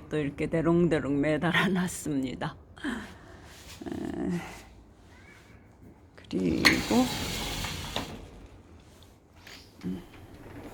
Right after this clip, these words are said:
이 거리대,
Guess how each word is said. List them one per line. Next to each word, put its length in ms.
이 500
거리대, 600